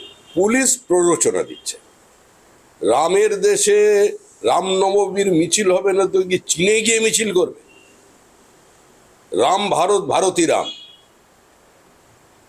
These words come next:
এর সঙ্গে মানুষের আবেগ আছে, উচ্ছ্বাস আছে, ভালোবাসা আছে, শ্রদ্ধা আছে, ভক্তি আছে, কিন্তু তার সঙ্গেও আরেকটা জিনিস আছে, সেটা হলো নিরাপত্তাহীনতা। মানুষ সঙ্ঘবদ্ধ হচ্ছে রামের নামে,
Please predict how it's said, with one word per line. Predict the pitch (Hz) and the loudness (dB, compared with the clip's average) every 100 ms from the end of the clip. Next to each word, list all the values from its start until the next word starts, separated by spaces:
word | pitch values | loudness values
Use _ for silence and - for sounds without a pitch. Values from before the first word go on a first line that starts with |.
| _ _ | _ _
এর | 147 | -4
সঙ্গে | 143 196 185 190 | -2 0 2 2
মানুষের | 170 185 190 190 | 0 -2 0 0
আবেগ | 165 175 202 185 | 2 2 2 2
আছে, | 180 190 196 | 0 0 0
উচ্ছ্বাস | 185 180 - 202 190 | 0 -4 -2 -2 0
আছে, | 196 190 185 | -2 -2 -4
ভালোবাসা | 143 175 180 180 - 180 | -2 -2 0 -2 0 0
আছে, | 165 175 | 0 -2
শ্রদ্ধা | - 180 196 - 160 | 0 -2 -2 -2 0
আছে, | 143 - 104 104 | 0 -2 -6 -4
ভক্তি | 165 175 - 151 | -6 -6 -2 -2
আছে, | 87 - - _ _ _ - - _ _ | -2 -6 -20 _ _ _ -20 -20 _ _
কিন্তু | 120 120 | -4 -2
তার | 120 143 143 | -2 -2 0
সঙ্গেও | - 185 208 | 0 0 0
আরেকটা | 180 151 151 | 0 -2 -2
জিনিস | 131 139 127 123 | -4 -2 0 -2
আছে, | 101 98 95 - - - - - - | -2 -6 -8 -12 -18 -18 -18 -20 -6
সেটা | - 113 135 | -2 0 0
হলো | 135 175 233 - _ 92 | 2 2 0 -6 _ -4
নিরাপত্তাহীনতা। | 117 175 170 139 - 113 98 73 - - _ _ _ _ _ _ _ _ _ _ _ _ _ _ _ _ _ _ _ - - _ 127 | 0 0 0 -4 -2 -4 -4 -8 -10 -18 _ _ _ _ _ _ _ _ _ _ _ _ _ _ _ _ _ _ _ -20 -20 _ -4
মানুষ | 170 240 - | 0 0 0
সঙ্ঘবদ্ধ | 247 247 262 254 247 226 | 0 2 0 0 0 0
হচ্ছে | 208 214 208 | 0 0 0
রামের | 170 165 147 | 2 0 0
নামে, | 104 - | -2 -6